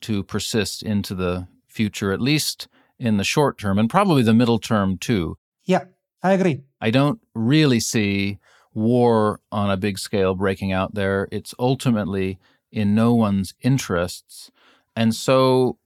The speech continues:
Speaker 1: sadly for Lebanon and for the whole region and really for the whole world, Lebanon will remain a patient, a cancer patient, frankly,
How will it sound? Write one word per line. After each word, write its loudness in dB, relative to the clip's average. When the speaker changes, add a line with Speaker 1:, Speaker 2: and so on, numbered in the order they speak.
Speaker 1:
sadly 0
for 0
Lebanon 2
and 2
for -4
the 0
whole 2
region 0
and 0
really 0
for -6
the 0
whole 0
world, -4
Lebanon 2
will 2
remain 2
a -2
patient, -4
a -4
cancer -2
patient, -8
frankly, -8